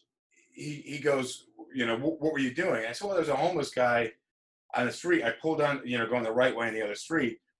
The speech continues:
went to pull into a spot, and there's a homeless guy laying on the street, you know, so what was I supposed," he goes, "It's not illegal to be homeless." I said, "Sure,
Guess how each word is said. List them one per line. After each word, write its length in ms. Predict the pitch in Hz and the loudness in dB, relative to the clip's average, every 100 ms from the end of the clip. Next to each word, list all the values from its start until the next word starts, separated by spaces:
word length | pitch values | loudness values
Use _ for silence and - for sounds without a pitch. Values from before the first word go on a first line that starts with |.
| - | -2
went 160 | 123 | -2
to 120 | 117 - | -2 -4
pull 120 | 127 | -2
into 140 | 113 | 0
a 40 | 104 | -2
spot, 440 | - 143 135 113 | 2 4 6 4
and 80 | 110 | -2
there's 120 | 107 | -8
a 60 | 101 | -4
homeless 300 | 131 131 110 | -2 -2 -2
guy 180 | 104 101 | -2 -2
laying 220 | 104 98 | -2 -4
on 80 | 95 | -6
the 40 | |
street, 400 | - - 127 85 - | -12 -6 -6 -6 -10
you 140 | 98 | -12
know, 140 | 92 87 | -10 -10
so 160 | - 104 | -8 -6
what 200 | 120 117 | -6 -6
was 120 | 117 | -6
I 80 | 117 | -6
supposed," 240 | - 101 - - | -8 -12 -14 -8
he 80 | 120 | -2
goes, 120 | 123 | 0
"It's 100 | 123 | 2
not 200 | 175 170 | 4 4
illegal 260 | 160 165 151 | 6 4 4
to 60 | |
be 100 | 123 | 0
homeless." 340 | 120 156 - - | 0 -2 -2 -8
I 40 | 123 | -8
said, 200 | 165 - | -8 -8
"Sure, 220 | - | -10